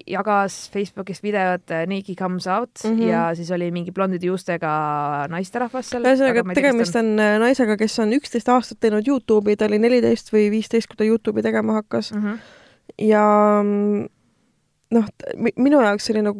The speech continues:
Speaker 2: kuidagi nii mindblowing, see ei muuda minu jaoks mitte midagi, et ta on
Speaker 1: Mhm.
Speaker 2: endiselt nagu superäge kunstnik ja teeb, sest ma nagu vahin ta neid tutorialeid kogu
Speaker 1: Mhm.
Speaker 2: aeg, vaata. Lihtsalt, et ennast arendada, mõne-, mõnesid nagu proovin nagu järele teha.
Speaker 1: Mhm.
Speaker 2: Ja, mm, ja lihtsalt see, kuidas ta sellest rääkis,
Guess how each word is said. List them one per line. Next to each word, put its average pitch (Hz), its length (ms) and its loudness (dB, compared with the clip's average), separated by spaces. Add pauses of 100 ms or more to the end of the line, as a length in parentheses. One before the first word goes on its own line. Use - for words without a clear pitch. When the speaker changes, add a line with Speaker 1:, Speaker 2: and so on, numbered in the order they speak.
Speaker 2:
kuidagi 226 240 0
nii 254 320 4
mindblowing, 226 460 2
see 220 160 2
ei - 20 2
muuda 247 320 2
minu 208 160 2
jaoks 214 240 -2
mitte 247 160 -6
midagi, 233 400 2
et - 80 -6
ta 208 80 2
on 214 80 2
Speaker 1:
Mhm. 262 80 4
Speaker 2:
endiselt 208 320 -4
nagu 208 160 -4
superäge 220 480 -2
kunstnik 240 560 -2
ja 208 160 2
teeb, 208 320 0
sest 214 240 -4
ma 220 160 4
nagu 214 200 0
vahin 233 280 2
ta 214 240 2
neid 202 160 -2
tutorialeid 220 580 0
kogu 226 300 4
Speaker 1:
Mhm. 214 60 2
Speaker 2:
aeg, 220 100 -2
vaata. - 320 -4 (380)
Lihtsalt, 226 180 -4
et 220 120 -4
ennast 226 280 0
arendada, 226 400 2
mõne-, 233 240 2
mõnesid 226 320 2
nagu 208 160 -4
proovin 214 320 2
nagu 214 160 -2
järele 233 240 0
teha. 233 240 0
Speaker 1:
Mhm. 214 240 -4 (560)
Speaker 2:
Ja, 240 200 4 (580)
mm, 208 380 -2 (420)
ja 233 80 6
lihtsalt 262 240 0
see, 269 240 4
kuidas 214 220 2
ta 214 100 -4
sellest 220 240 0
rääkis, 220 460 0